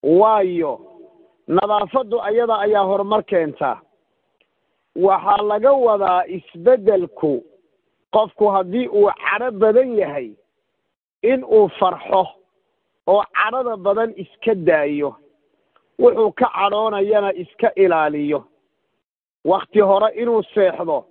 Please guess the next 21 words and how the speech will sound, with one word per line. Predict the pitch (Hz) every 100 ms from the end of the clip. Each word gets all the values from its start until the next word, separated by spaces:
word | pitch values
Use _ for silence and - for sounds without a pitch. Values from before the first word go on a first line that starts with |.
| _ _ _ _ _ _ _ _ _
si | 247
uu | 302 226
cibaadana | - 208 202 202 202 240 226
ugu | 202 208 269
soo | - 226 190
kaco, | - 170 151 110 - _ _ _ _ _ _ -
reerkiisana | 156 220 254 - 214 185 233 214 202
u | 226
caawiyo. | - 180 175 160 156 143 - _ _ _ _ _ _ _ _ _
Haddayna | - 165 214 226 214
labada | 196 220 220 196
qof | 220 185
wada | 190 185 170
hadlin, | 165 156 156 143 117 _ _ _ _ _ _ _ 208
inay | 247 240
wada | 214 208 196
hadlaan | 190 196 202 226 226
oo | 208
ay | 196
wada | 185 180 -
xiwaartamaan, | 208 196 196 196 - 196 233 220 139